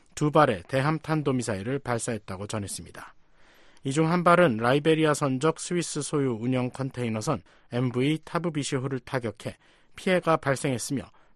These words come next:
나머지 한 발은 연합군 함정에 의해 요격됐다고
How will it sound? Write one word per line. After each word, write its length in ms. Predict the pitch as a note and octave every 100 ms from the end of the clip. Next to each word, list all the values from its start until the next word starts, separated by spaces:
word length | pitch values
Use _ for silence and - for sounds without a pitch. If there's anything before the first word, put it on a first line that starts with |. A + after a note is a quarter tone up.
| -
나머지 260 | C3 C#3+
한 180 | C3+ D#3
발은 280 | D3+ E3+ D3+
연합군 420 | A#2+ D#3+ - D#3
함정에 400 | D3+ D#3+ C#3 C3+
의해 460 | A#2 A#2 A2+ C#3+ A#2+
요격됐다고 880 | B2 C#3 - - A2 B2+ C3 B2+